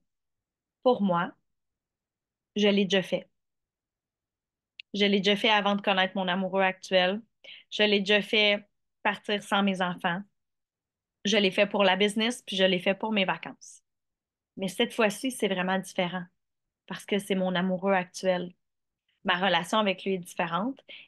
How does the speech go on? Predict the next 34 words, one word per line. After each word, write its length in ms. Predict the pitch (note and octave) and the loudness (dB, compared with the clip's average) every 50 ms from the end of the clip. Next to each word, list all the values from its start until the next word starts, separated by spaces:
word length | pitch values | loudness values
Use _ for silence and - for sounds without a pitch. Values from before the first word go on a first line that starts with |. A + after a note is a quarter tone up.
| _ - | _ -2
et 100 | G3+ G#3+ | 0 2
ma 160 | A3 G3+ F#3+ | 2 2 2
façon 540 | - G#3 F#3 - - A#3+ A#3+ C4+ D#4 D4+ - _ _ _ - | 0 -2 -2 -2 -2 -2 -2 -2 -4 -6 -12 _ _ _ -4
de 40 | F#3+ | -2
voyager 600 | F3 F#3+ F#3 F#3 F3 D#3+ F#3 E3+ G3+ G3+ G3+ _ | 2 4 4 4 4 2 0 0 -2 -2 -4 _
aussi 380 | - C4+ B3+ - - - G#3+ F#3+ | -4 -4 -4 -4 -6 -4 -2 -2
est 80 | E3+ | -2
différente. 500 | E3+ E3+ - - F3+ F3 D#3+ E3+ E3+ E3+ _ _ _ _ _ _ _ _ _ - | -4 -6 -8 -8 -8 -8 -6 -8 -10 -12 _ _ _ _ _ _ _ _ _ -6
Mes 160 | F#3+ F#3+ F3 | -4 -2 0
enfants 480 | F#3+ F#3 F#3 F3 - - G3 F#3+ G#3+ D4 F4+ _ _ _ | 0 -2 -2 -2 0 0 0 0 0 -4 -8 _ _ _
sont 160 | - - F3+ | -12 -10 -10
pas 120 | E3+ - E3+ | -6 -4 -4
les 120 | E3+ E3 | -4 -2
mêmes, 260 | D#3 D3 C#3+ F#3 C4+ F4 E4+ _ _ _ _ _ _ _ - | -4 -4 -6 -6 -6 -10 -14 _ _ _ _ _ _ _ -6
sont 180 | - F#3+ F3 | -2 0 0
rendus 280 | E3 E3+ F3 F3 E3+ F3+ | 2 2 0 0 2 0
à 20 | |
un 160 | F3+ F3 F3+ | 0 0 0
autre 140 | F#3 F3+ F3+ - | -2 -2 -2 -4
niveau 440 | F#3+ E3+ D#3+ E3+ E3 E3+ - - - | -4 -4 -2 -4 -4 -4 -6 -6 -6
où 340 | - G3+ G3 G3 F#3+ F#3+ F#3+ - | -4 -2 -2 0 -2 -4 -6 -8
j'en 240 | G3 F#3 F#3+ F3+ F3+ | -6 -4 -4 -2 -2
avais 180 | F3+ E3+ F3+ F3 | 0 0 0 -2
beaucoup 300 | F3 - - - - G3 | -2 -4 -8 -6 -4 -2
moins 240 | F3+ F#3 F#3 F3+ | 0 2 0 0
à 40 | F3+ | -2
ce 120 | F3+ - G3+ | -2 -2 -2
moment-là. 480 | F#3 F3+ F3 F3 F3 F3 E3+ F3+ A3 _ - - - - _ - | -2 -2 -2 -2 0 0 -2 -2 -6 _ -16 -20 -20 -14 _ 0
Notre 220 | F#3+ G#3 G#3 G#3 | 2 2 2 2
réalité 520 | - B3 A3+ G#3+ G#3 G#3 G3+ - B3+ B3+ G4 G4 | 0 2 2 2 2 0 0 0 0 0 0 0
n'est 80 | C4 G3+ | -2 2
pas 140 | - G3+ | 2 2
la 100 | F#3+ F3+ | 2 2
même. 300 | F3 F3 F3 E3+ - - | 2 0 -2 -4 -4 -8